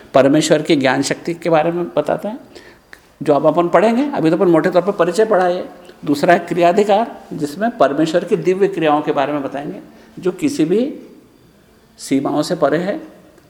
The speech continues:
और किसी भी क्रम से परे है। आइए, तो किसी भी क्रम और सीमाओं से परे परमेश्वर की क्रियाएं हैं,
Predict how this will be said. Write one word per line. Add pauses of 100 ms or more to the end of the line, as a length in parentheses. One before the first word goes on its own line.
(100)
और
किसी
भी
क्रम
से (280)
परे
है। (960)
आइए, (3750)
तो
किसी
भी
क्रम
और
सीमाओं
से (280)
परे (1120)
परमेश्वर
की
क्रियाएं
हैं,